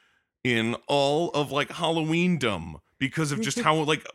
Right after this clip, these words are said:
Speaker 1: absolutely amazing it is. Like, I love that first movie so, so much.
Speaker 2: Mm-hmm.
Speaker 1: And one of my first notes was, like, "I wish I could add this to the end of the original."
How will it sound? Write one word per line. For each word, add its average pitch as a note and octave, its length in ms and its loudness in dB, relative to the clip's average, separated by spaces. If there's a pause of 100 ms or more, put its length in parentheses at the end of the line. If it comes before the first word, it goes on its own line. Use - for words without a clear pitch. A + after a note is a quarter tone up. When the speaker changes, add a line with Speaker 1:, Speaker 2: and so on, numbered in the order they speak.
(180)
Speaker 1:
absolutely F#3+ 520 0
amazing F3 340 4
it C3 60 2
is. A#2+ 80 0
Like, B2 100 -2
I C3+ 40 4
love D3+ 360 0
that E3+ 180 0
first D#3+ 260 -2
movie D#3 220 0
so, D3 460 0
so D#3 300 -2
much. B2 580 -4
Speaker 2:
Mm-hmm. A3 340 -4
Speaker 1:
And B2+ 140 0
one C#3 120 2
of D3 40 4
my C#3 100 4
first D3+ 380 -2
notes D3+ 300 2
was, B2+ 180 0
like, A#2 300 -2
"I D#3 120 6
wish D#3+ 480 0
I B2 160 2
could B2 320 -4
add A2+ 360 2
this G2 300 0
to - 140 -6
the G2+ 160 -2
end F#2 200 0
of E2 80 -10
the E2+ 120 -2
original." D2 540 -10